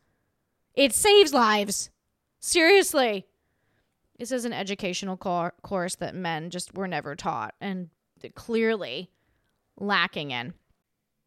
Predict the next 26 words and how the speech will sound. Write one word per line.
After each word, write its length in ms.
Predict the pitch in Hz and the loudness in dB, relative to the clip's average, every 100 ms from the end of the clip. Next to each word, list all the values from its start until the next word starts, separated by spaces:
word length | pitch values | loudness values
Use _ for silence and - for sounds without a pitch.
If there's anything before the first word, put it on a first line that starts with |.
| _ _ _ - | _ _ _ -8
I'm 160 | 208 214 | -4 -2
gonna 180 | 214 | -2
wrap 160 | 233 247 | -2 -2
up 160 | 269 - | -4 -6
the 120 | 277 | -6
episode 360 | 226 240 269 | -6 -6 -8
there. 300 | 214 92 139 185 _ _ _ _ - _ _ _ _ _ _ - | -6 -8 -8 -12 _ _ _ _ -20 _ _ _ _ _ _ -6
Thanks 220 | 262 269 | -6 -4
so 100 | 403 | -6
much 160 | 415 | -8
for 100 | - | -8
listening 260 | 359 320 311 | -10 -8 -12
to 120 | 320 | -10
the 140 | 311 - | -8 -8
episode. 500 | - 190 202 196 202 | -8 -8 -4 -4 -6
You 60 | |
guys, 200 | 226 254 | -8 -8
thank 220 | - 294 | -8 -12
you 60 | 381 | -10
so 180 | - 320 | -10 -8
much 220 | 285 269 | -8 -10
for 120 | - | -8
all 80 | 220 | -6
your 120 | 220 | -6
continued 460 | 226 220 - 220 214 | -8 -12 -8 -8 -8
support 920 | - 196 - 185 185 220 - - - | -12 -12 -10 -6 -6 -6 -10 -16 -18